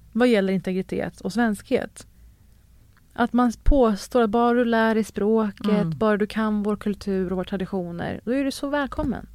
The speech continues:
Speaker 2: Mm.
Speaker 1: Vem har lärt sig språket och kan tradition och kulturer bättre än till exempel Seduri Poli,
Speaker 2: Mm.
Speaker 1: ytterst framgångsrik entreprenör, säger vi, businesskvinna, eller Gina Dirawi som till och med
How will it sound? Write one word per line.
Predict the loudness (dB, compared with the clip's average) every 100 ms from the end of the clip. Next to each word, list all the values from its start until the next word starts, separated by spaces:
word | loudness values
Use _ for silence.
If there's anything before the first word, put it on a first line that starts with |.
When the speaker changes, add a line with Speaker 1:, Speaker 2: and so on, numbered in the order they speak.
| -10
Speaker 2:
Mm. | -8 -8 -12 -20 -20 -20 -20 -20 -20 -20 -10
Speaker 1:
Vem | -2 0 2 2 0
har | 0 0
lärt | 0 -2 -2
sig | -6
språket | -2 -2 -2 -2 -4 -4 -8 -20 -20 -20 -20 -20 -16 -6
och | -6
kan | -4 -2 -2
tradition | -2 -4 -4 -2
och | -2
kulturer | -4 -6 -4 -2
bättre | -4 -6 -10 -8 -6 -6 -10 -20 -20 -12 -4
än | -2 -4 -6
till | -2
exempel | -2 -2 -4 -4
Seduri | -6 -4 -2
Poli, | -2 -4 -2 -2 -2 -6 -6
Speaker 2:
Mm. | -2 -2 -4
Speaker 1:
ytterst | -4 -4 -4 -4
framgångsrik | -2 -2 -4 -4 -6 -6 -12 -6
entreprenör, | -4 -2 -2 -4 -2 -4 -8
säger | -8 -6 -4
vi, | -4 -6 -10
businesskvinna, | -8 -6 -6 -8 -10 -6 -6 -4 -6 -8 -14 -20 -14 -4
eller | -2 -2
Gina | -2 -4 -4
Dirawi | -4 -2 -2 -2
som | -4
till | -6 -4 -2
och | 0
med | 0 -2 -4